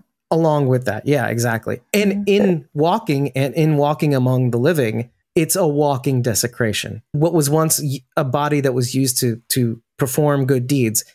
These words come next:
Speaker 1: it's kinda like the reverse of, uh, what Michonne would say, and even Rick, about being alive, the value of being alive, even if you've done wrong. Well, you have a chance to do good. It's the exact opposite. The walkers,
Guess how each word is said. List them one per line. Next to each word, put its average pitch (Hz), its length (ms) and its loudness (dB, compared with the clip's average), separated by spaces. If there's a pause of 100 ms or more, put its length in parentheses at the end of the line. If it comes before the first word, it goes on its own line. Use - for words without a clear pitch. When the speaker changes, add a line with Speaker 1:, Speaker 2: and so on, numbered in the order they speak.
Speaker 1:
it's - 100 -14
kinda 175 160 0
like 170 140 0
the 156 80 2
reverse 139 440 0
of, 117 220 0
uh, 113 320 0 (320)
what 143 120 0
Michonne 147 680 0
would 127 220 0
say, 127 320 2
and 180 140 4
even 156 160 0
Rick, 135 300 0 (200)
about 117 400 -2 (300)
being 139 220 2
alive, 117 400 0
the 117 60 -4
value 127 300 2
of 120 60 -2
being 120 180 0
alive, 113 220 0
even 160 200 2
if 147 120 -2
you've 139 120 0
done 123 220 0
wrong. 117 400 -2 (220)
Well, 143 180 2
you 139 80 2
have 131 80 2
a 127 60 2
chance 135 320 0
to 123 80 -2
do 123 140 2
good. 120 300 -2 (240)
It's 156 180 0
the 165 100 2
exact 139 400 0
opposite. 104 500 -4 (220)
The 139 80 4
walkers, 151 560 0